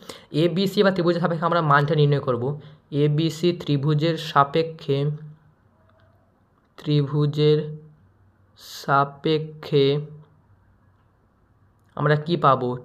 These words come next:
ট্যান পঁয়তাল্লিশ ডিগ্রি সমান লম্ব by ভূমি। ট্যান পঁয়তাল্লিশ মান আমরা কত জানি, ওয়ান, তাহলে এখানে পুট করে দাও, ওয়ান সমান এ বির মান কত ধরে রেখেছি,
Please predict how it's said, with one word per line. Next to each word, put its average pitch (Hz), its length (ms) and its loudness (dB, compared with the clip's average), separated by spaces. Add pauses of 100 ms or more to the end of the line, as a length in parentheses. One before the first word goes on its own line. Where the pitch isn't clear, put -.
(140)
ট্যান 139 280 2 (1000)
পঁয়তাল্লিশ 151 560 2 (120)
ডিগ্রি 135 320 -2 (640)
সমান 143 360 4 (340)
লম্ব 143 340 2 (680)
by 127 200 4 (520)
ভূমি। 143 320 2 (580)
ট্যান 147 240 0
পঁয়তাল্লিশ 156 380 0
মান 160 160 0
আমরা 165 180 2
কত 156 100 4 (100)
জানি, 160 160 0 (120)
ওয়ান, 139 220 6 (340)
তাহলে 147 180 0
এখানে 156 220 0
পুট 156 200 2
করে 151 100 6
দাও, 151 160 4 (160)
ওয়ান 127 220 8 (160)
সমান 147 260 4 (120)
এ - 100 2
বির 160 120 0
মান 156 160 2 (100)
কত 156 160 0 (380)
ধরে 143 180 2
রেখেছি, 156 240 0